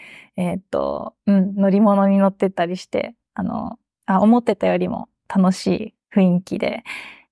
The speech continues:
お昼ご飯を食べました。はい。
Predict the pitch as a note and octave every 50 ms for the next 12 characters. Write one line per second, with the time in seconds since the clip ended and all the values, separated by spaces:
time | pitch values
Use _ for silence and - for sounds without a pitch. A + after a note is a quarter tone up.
0 | _ - F#3 - - F#3 F3 F3 F3+ F3+ F3+ F3+ E3+ E3+ F3+ G3 G3 - - -
1 | F#3 F#3 E3 E3 E3 E3+ F3 - - - - - _ _ _ _ _ _ _ _
2 | _ _ _ _ _ _ _ _ _ _ _ _ _ _ - - - F#3+ G3 G3
3 | F#3+ G#3+